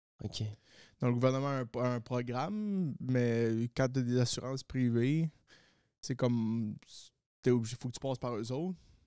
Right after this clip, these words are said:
Speaker 2: Puis là, ben, là, c'est ça, j'étais en litige avec eux, fait que
Speaker 1: Parce que j'ai une tante, moi, ma tante, elle, je l'ai vue se, se, se, se flinguer toute sa vie dans le ventre, là, se
Speaker 2: Mm.
Speaker 1: piquer. Puis là,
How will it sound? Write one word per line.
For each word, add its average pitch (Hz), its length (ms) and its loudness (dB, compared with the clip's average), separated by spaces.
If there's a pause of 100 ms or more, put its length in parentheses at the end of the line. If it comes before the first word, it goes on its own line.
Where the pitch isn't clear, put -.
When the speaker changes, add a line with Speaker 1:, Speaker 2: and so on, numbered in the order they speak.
(200)
Speaker 2:
Puis - 120 -2
là, 120 60 6
ben, 113 180 2
là, 120 80 0
c'est - 140 -4
ça, - 200 -4
j'étais - 200 -10
en 107 40 -2
litige 117 400 -6
avec 113 220 -4
eux, 123 80 -4
fait 123 160 -6
que - 160 -14 (320)
Speaker 1:
Parce 123 160 0
que 135 120 4
j'ai 131 100 6
une 127 140 4
tante, 151 360 6
moi, 120 120 0
ma 110 120 6
tante, 135 300 0
elle, 107 440 0 (100)
je - 80 -12
l'ai 117 60 8
vue 117 140 2
se, 110 240 -4
se, 104 280 0
se, 95 360 -2 (480)
se - 220 -2
flinguer 120 460 2
toute 131 180 2
sa 110 180 4
vie 117 140 0
dans 120 120 4
le 104 80 4
ventre, 113 380 -4
là, 95 60 -4 (200)
se 143 120 2
Speaker 2:
Mm. 139 60 0
Speaker 1:
piquer. 160 320 -4 (460)
Puis 113 120 0
là, 127 140 6